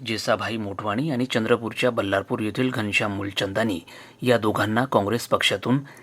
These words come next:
सहा वर्षांसाठी निलंबित करण्यात आलं आहे. महाराष्ट्र प्रदेश काँग्रेस कमिटीचे अध्यक्ष हर्षवर्धन सपकाळ यांच्या निर्देशानुसार निलंबनाची ही कारवाई करण्यात आल्याची माहिती प्रदेश उपाध्यक्ष, संघटन आणि प्रशासन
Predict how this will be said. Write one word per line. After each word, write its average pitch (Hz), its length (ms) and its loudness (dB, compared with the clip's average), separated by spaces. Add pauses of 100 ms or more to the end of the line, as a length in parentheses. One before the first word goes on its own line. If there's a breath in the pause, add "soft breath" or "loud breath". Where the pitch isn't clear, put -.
(120)
सहा 135 280 2
वर्षांसाठी 117 680 -2
निलंबित 101 460 -2
करण्यात 98 280 -4
आलं 95 120 0
आहे. 82 100 2 (540 loud breath)
महाराष्ट्र 151 400 2
प्रदेश 139 400 -2
काँग्रेस 120 420 -2
कमिटीचे 107 440 -4
अध्यक्ष 98 380 -4
हर्षवर्धन 113 680 0
सपकाळ 117 460 2
यांच्या 107 500 2 (460 loud breath)
निर्देशानुसार 147 840 4
निलंबनाची 110 580 2
ही 104 100 -2
कारवाई 120 380 4
करण्यात 104 360 -2
आल्याची 101 280 -2
माहिती 113 540 -2 (420 loud breath)
प्रदेश 135 520 4
उपाध्यक्ष, 101 540 -2
संघटन 117 520 0
आणि 110 180 2
प्रशासन 110 580 0